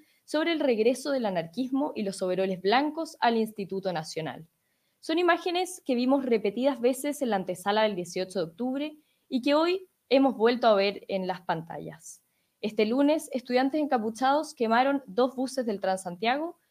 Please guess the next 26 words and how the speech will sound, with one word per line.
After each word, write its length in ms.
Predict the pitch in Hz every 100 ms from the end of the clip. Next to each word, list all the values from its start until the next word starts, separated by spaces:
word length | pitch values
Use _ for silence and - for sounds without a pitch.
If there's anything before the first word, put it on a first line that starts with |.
| _
y 80 | 240
luego 240 | 240 294 294
varias 340 | 302 320 311
oficinas 540 | 294 220 - 247 254
del 140 | 233 190
Instituto 500 | 185 180 175 185 180
Nacional. 580 | 165 185 220 220 165 - _ _ _ _ _ -
Hoy, 360 | 240 277 294 -
una 220 | 262 262
nueva 280 | 262 285 285
manifestación 680 | 262 240 214 190 185 247
se 80 | 254
está 160 | 226 214
registrando 720 | 208 165 165 233 254 262 269
frente 380 | 269 202 214 220
al 80 | 190
Liceo 260 | 170 190
de 60 | 190
Aplicación, 640 | 190 160 170 - 302 339 _ _ _ _ _
que 120 | - 311
bloquearon 340 | 285 285 294
el 140 | 254
tránsito 520 | 233 226 233 240 233 220
por 140 | 185
varias 380 | 170 170 165 160
horas. 520 | 151 - - -